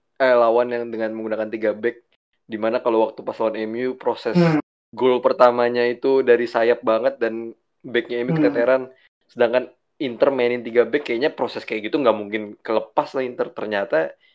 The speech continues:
Speaker 1: disiapin sama si Lopetegui ini, Luke De Jong gitu, yang bisa
Speaker 2: Hmm.
Speaker 1: mainin kayak gitu buat,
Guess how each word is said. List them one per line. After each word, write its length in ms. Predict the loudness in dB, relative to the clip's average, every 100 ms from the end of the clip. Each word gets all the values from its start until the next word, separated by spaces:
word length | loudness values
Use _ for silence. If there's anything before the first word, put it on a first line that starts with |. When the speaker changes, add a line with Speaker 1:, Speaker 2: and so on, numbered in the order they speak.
| _
Speaker 1:
disiapin 720 | -14 -4 -2 -2 -4 -6 -8 _ _ _ _
sama 240 | _ -10
si 160 | -6 -6
Lopetegui 480 | -6 -6 -8 -6 -4
ini, 160 | -4 -8 -14 _ -6
Luke 240 | -6 -2
De 240 | -4 -2
Jong 400 | 2 4 4 0
gitu, 240 | -4 -4 -4
yang 160 | -4
bisa 320 | -6 -2 -2 -2
Speaker 2:
Hmm. 560 | -6 -2 -2 -2 -8 -12 _ -2
Speaker 1:
mainin 400 | 0 2 0 -2
kayak 480 | -2 0 -2 -4
gitu 160 | -6 -4
buat, 240 | -4 -6